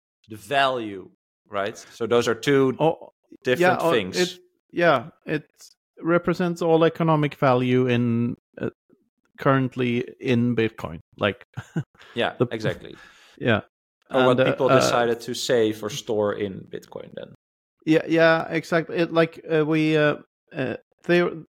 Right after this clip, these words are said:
Speaker 2: the point of the equation is that theoretically, the entire world economy could be de-, be denominated in this, uh,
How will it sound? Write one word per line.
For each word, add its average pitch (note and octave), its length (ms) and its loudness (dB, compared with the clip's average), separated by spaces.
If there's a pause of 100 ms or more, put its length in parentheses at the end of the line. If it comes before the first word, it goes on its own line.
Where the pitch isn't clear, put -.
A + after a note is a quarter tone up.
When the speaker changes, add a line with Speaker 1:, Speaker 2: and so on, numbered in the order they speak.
Speaker 2:
the E3 100 0
point G3 360 2
of E3 120 -2
the D#3 100 0
equation C#3+ 480 0
is C3 160 -4
that A#2+ 220 0
theoretically, B2 840 2 (500)
the C#3 80 2
entire C#3+ 400 2
world C3 280 0
economy A2+ 440 -2
could A2 240 -6
be G#2+ 80 0
de-, A2 260 -2
be A2+ 140 -6
denominated A2 840 0
in G2 120 0
this, G2 380 0
uh, F#2+ 420 2